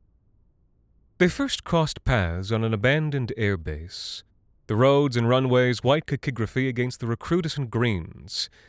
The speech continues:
scattered shards of metal strewing all about, some of them burning too hot to come within a meter of,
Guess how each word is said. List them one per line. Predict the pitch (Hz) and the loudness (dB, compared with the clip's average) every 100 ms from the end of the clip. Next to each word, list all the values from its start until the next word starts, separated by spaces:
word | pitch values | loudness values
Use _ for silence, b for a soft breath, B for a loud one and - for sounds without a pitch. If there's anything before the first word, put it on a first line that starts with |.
| b b | b b
scattered | - - 117 117 - | -4 2 2 2 2
shards | 127 113 113 104 | 2 4 2 -2
of | 98 | -2
metal | 110 110 107 | 0 0 -2
strewing | - - 135 123 120 | -4 0 2 2 0
all | 123 135 131 | 0 0 0
about, | 104 110 87 - _ - _ _ _ | -2 -2 -2 -8 _ -18 _ _ _
some | - 120 | 0 0
of | 92 | 2
them | 98 98 95 | 0 0 2
burning | 110 107 107 | 2 2 -2
too | - 143 | -4 -4
hot | 123 135 - | -2 -4 -6
to | 117 | -6
come | 131 123 | -4 -2
within | 113 107 | -2 -2
a | |
meter | 110 147 87 82 | -2 -4 -8 -8
of, | - 92 - | -10 -16 -20